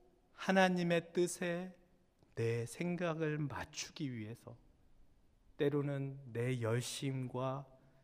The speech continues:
노력도 포기할 수 있는 것이, 그것이 순종입니다. 예수님을 보십시오. 십자가를 앞에 두고 겟세마네 동산에서 하신 기도가 무엇입니까?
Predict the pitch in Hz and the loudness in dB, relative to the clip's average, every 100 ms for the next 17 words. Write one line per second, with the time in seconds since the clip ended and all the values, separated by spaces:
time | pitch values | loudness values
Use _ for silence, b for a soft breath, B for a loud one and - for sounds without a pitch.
0 | - 117 117 123 127 - - 139 131 135 | -8 -2 2 2 0 -2 -6 -2 -2 -4
1 | b b b b _ - 254 247 247 226 | b b b b _ 4 4 4 4 4
2 | 196 - - 123 104 113 117 107 - - | 4 0 -4 -2 -2 -6 -6 -10 -12 -14
3 | _ _ - 117 113 - - 113 - 147 | _ _ -12 -8 -6 -8 -10 -14 -4 0
4 | 143 143 143 139 117 107 - - - _ | 0 -2 -6 -6 -8 -14 -20 -20 -20 _
5 | _ _ _ _ _ _ _ _ _ - | _ _ _ _ _ _ _ _ _ -4
6 | 113 - 139 127 123 - 104 104 - - | -2 0 2 2 -2 -6 -10 -10 -10 -12
7 | 120 _ _ - _ _ - _ - 202 | -16 _ _ -20 _ _ -20 _ -8 -6
8 | - 180 165 160 139 120 139 131 123 123 | 2 4 6 4 2 0 -2 -4 -6 -6
9 | 120 - 117 151 139 135 131 123 123 123 | -8 -8 -4 -2 0 -2 -4 -6 -6 -6
10 | 120 131 127 131 120 113 117 117 113 107 | -6 -6 -6 -6 -8 -8 -6 -4 -6 -6
11 | 117 120 120 117 - | -6 -6 -10 -12 -16